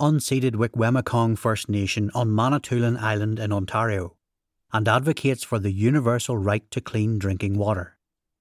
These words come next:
In two thousand sixteen, at the age of twelve, she attended a First Nations meeting in Ottawa,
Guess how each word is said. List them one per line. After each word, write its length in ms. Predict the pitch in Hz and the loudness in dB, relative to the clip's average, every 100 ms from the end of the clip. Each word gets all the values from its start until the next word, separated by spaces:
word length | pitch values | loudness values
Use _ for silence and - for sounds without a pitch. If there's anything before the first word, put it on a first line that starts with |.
| _ _ _ | _ _ _
In 160 | - 104 | -4 -2
two 180 | 127 131 | 0 0
thousand 400 | 117 110 107 104 | 2 2 0 -2
sixteen, 520 | 120 - - 120 131 | -2 -4 -2 0 0
at 100 | 101 | 0
the 120 | - 117 | -2 0
age 260 | 120 107 | 0 0
of 100 | 101 | -4
twelve, 580 | - 120 123 92 95 _ _ _ - | -2 0 0 -2 -6 _ _ _ -6
she 240 | - 123 | 0 0
attended 480 | 107 131 151 175 165 | 0 2 4 4 2
a 100 | 123 | -4
First 380 | - 147 - 131 | -2 -2 0 0
Nations 460 | 131 117 120 101 | 0 0 -2 0
meeting 320 | 107 113 110 | 0 0 0
in 100 | 101 | 0
Ottawa, 440 | 107 110 117 92 | 0 0 0 -2